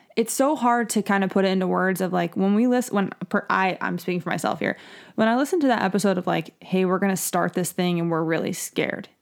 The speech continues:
And, like, if you listen to that episode that we,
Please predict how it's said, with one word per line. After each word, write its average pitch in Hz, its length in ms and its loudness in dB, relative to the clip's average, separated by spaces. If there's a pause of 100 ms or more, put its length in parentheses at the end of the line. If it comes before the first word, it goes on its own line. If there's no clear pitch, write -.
(120)
And, 190 200 2
like, 175 380 -2 (540)
if 196 300 -2
you 202 220 2
listen 196 380 2
to 196 40 2
that 185 120 4
episode 180 420 0
that 170 140 -2
we, 175 220 -2